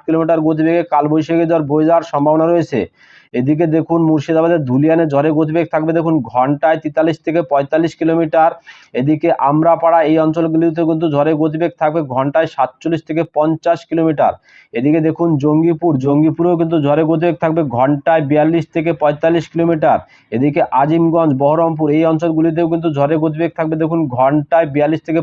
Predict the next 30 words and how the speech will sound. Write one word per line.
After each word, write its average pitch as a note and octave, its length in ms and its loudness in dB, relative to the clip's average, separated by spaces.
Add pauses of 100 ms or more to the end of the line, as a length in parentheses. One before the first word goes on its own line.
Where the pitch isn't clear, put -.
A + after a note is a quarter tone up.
পঁয়তাল্লিশ D3+ 460 0
কিলোমিটার। E3 480 0 (380)
এদিকে D3 260 0
দেখুন D#3+ 220 0 (100)
দমকল, E3 500 0 (120)
করিমপুর, E3 400 0
এই D3+ 140 2
অঞ্চলগুলিতেও E3 580 0
কিন্তু E3 220 -2
ঝড়ের D3 260 0
গতিবেগ D#3 300 -2
থাকবে D#3+ 220 -2 (140)
ঘন্টায় D#3 540 0
চল্লিশ D#3 340 0
থেকে E3 140 -2 (100)
পঁয়তাল্লিশ D#3 400 0
কিলোমিটার। D#3+ 480 0 (340)
অর্থাৎ D3+ 380 0 (160)
আগামী D#3 300 2
কাল E3 200 2
মঙ্গলবার D#3 600 2 (160)
এই D#3 200 2
বেল্টটিতে D#3 520 0
কিন্তু E3 260 0
ভয়ঙ্কর D3 520 0
কালবৈশাখী D#3 540 0
ঝড়ের D#3+ 240 0
সম্ভাবনা D3 420 2
রয়েছে E3 320 0 (480)
এবং C#3+ 160 2